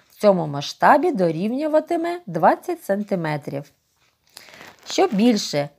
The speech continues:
зменшено відстані, то більшу за площею територію можна зобразити, але водночас дрібнішими і не такими виразними будуть об'єкти,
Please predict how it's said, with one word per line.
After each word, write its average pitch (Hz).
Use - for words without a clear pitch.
зменшено 170
відстані, 156
то 170
більшу 240
за 208
площею 196
територію 202
можна 190
зобразити, 151
але 165
водночас 160
дрібнішими 214
і 208
не 240
такими 320
виразними 254
будуть 180
об'єкти, 160